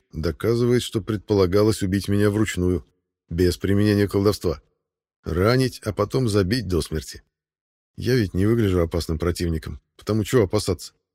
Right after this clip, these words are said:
Но ведь только когда ты чуешь, что все пошло не так, что тебе грозит смерть, уже не до правил и законов, лишь бы выжить.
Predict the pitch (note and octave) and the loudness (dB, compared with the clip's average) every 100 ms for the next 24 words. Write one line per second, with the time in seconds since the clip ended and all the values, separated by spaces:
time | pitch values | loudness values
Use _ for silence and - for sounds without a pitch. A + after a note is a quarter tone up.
0 | _ _ _ _ _ _ - F2+ F2+ - | _ _ _ _ _ _ -4 -4 -2 -2
1 | A#2 G2+ G#2 G2+ G#2 F#2+ F2+ A#2 A2+ E2+ | -2 -2 -4 0 -2 -2 -6 -2 0 -2
2 | - E2+ E2 G#2 F2+ E2+ G2+ G2 F#2 - | -6 -8 -6 -6 -6 -4 -2 -2 -2 0
3 | A#2 G#2+ - F2 F2+ G#2 G#2 G2+ G2 - | 2 2 -2 -4 0 2 4 2 -2 -2
4 | F#2 A2 F#2+ - _ _ G2+ G2 G#2 A2 | 2 2 0 -8 _ _ -6 0 2 2
5 | G#2+ G2 G#2 G2 G2 G#2+ G2+ A2+ - F2+ | 2 0 0 2 2 0 0 -2 -2 -4
6 | D2 - _ - F#2 G2+ A2+ G2 G2 A2 | -4 -10 _ -6 -4 2 2 2 2 0
7 | - | -2